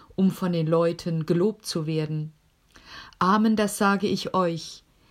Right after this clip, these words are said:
sie haben ihren Lohn bereits erhalten. Wenn du Almosen gibst, soll deine linke Hand nicht wissen, was deine rechte tut, damit dein Almosen im Verborgenen bleibt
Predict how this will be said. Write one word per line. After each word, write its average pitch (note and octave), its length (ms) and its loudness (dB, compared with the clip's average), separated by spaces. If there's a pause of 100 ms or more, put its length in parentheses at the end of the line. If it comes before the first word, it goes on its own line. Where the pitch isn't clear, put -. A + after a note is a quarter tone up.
(140)
sie G#3+ 340 4
haben G3 380 0
ihren E3 260 0
Lohn E3+ 360 -2
bereits D3+ 440 -2
erhalten. D#3 760 -4 (800)
Wenn F#3+ 200 4
du B3+ 220 2
Almosen A3+ 640 2
gibst, G3 480 -6 (220)
soll G3 240 2
deine F#3 260 0
linke G3+ 420 0
Hand F#3 380 -4
nicht F#3+ 280 0
wissen, F3+ 420 -2
was E3 160 -4
deine D#3+ 300 -2
rechte D#3 420 -4
tut, D#3 400 -8 (440)
damit F#3+ 280 0
dein F#3+ 240 -2
Almosen G#3 800 -2
im F#3+ 180 0
Verborgenen F3 760 -4
bleibt F3 540 -6